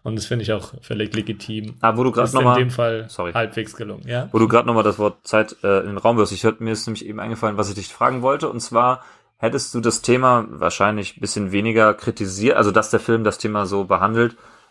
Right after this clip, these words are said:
Speaker 2: wenn, wenn es jetzt wieder die Sache, wenn es Inception den Film so nicht gegeben hätte bisher? Also würdest du sagen, wenn den das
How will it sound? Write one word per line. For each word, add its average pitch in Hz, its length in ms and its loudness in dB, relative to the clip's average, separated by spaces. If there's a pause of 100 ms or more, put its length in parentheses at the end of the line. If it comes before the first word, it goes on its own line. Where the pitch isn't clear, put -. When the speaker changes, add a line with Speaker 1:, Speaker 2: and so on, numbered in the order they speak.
Speaker 2:
wenn, 101 500 -2
wenn 101 280 4
es - 300 -6 (200)
jetzt 101 240 -2
wieder 104 180 2
die 98 140 -4
Sache, 107 420 4
wenn 104 180 0
es - 180 -6
Inception 127 600 0
den 123 120 2
Film 123 260 2
so 113 220 2
nicht 120 260 -2
gegeben 127 360 -4
hätte 135 220 -4
bisher? 147 480 -2
Also 104 280 2
würdest 104 200 -8
du 107 40 -4
sagen, 104 240 2
wenn 98 120 -4
den 98 140 -6
das - 400 -6